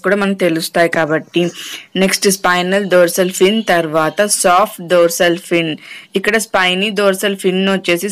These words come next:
స్పైన్స్ ఉంటాయి. So, నెక్స్ట్ దో-, సాఫ్ట్ వచ్చేసి ఇక్కడ స్పైన్స్ అనేవి ఉండవు కాబట్టి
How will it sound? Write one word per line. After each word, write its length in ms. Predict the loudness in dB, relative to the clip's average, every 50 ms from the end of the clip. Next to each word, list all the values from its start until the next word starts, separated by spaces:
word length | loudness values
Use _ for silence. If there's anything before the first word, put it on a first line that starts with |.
| -6
స్పైన్స్ 480 | -4 -2 0 2 2 2 0 0 -2 -2 -2 -4
ఉంటాయి. 520 | -4 -4 -4 -2 -2 -2 -2 -2 -2 -2 -4 -6 -12 _ _ _ _ _ -20 -20 _ -8 -2
So, 60 | 0 2 4 4 4 2
నెక్స్ట్ 260 | 0 -2 -4 -4 -2 -2 0 2 4
దో-, 280 | 4 6 6 4 4 2 2 4
సాఫ్ట్ 360 | 4 6 4 4 2 0 -2 -2 -2
వచ్చేసి 300 | 0 0 0 0 0 0 -2
ఇక్కడ 180 | -2 0 0 -2 0 0
స్పైన్స్ 440 | -2 0 0 0 0 -2 -2 -2 -2 -2
అనేవి 200 | -2 -2 -2 -2 -2
ఉండవు 240 | -2 0 0 0 0 -2 -2
కాబట్టి 280 | -2 -2 -2 -2 -2